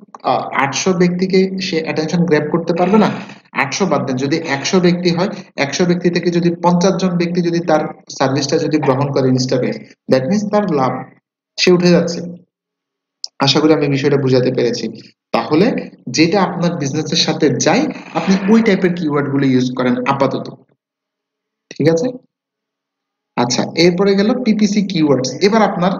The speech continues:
আসেন মেইন কিওয়ার্ডস এর জায়গায়, আপনার কিওয়ার্ডস কোনগুলো ইউজ করা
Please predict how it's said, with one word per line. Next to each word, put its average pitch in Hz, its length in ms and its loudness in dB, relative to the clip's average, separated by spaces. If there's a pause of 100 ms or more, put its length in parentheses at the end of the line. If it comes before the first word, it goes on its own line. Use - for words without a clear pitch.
(240)
আসেন 131 320 -2
মেইন 135 240 2
কিওয়ার্ডস 127 460 0
এর 127 80 0
জায়গায়, 113 360 0
আপনার 127 280 -4
কিওয়ার্ডস 139 360 2
কোনগুলো 160 360 2
ইউজ 139 180 2
করা 135 280 0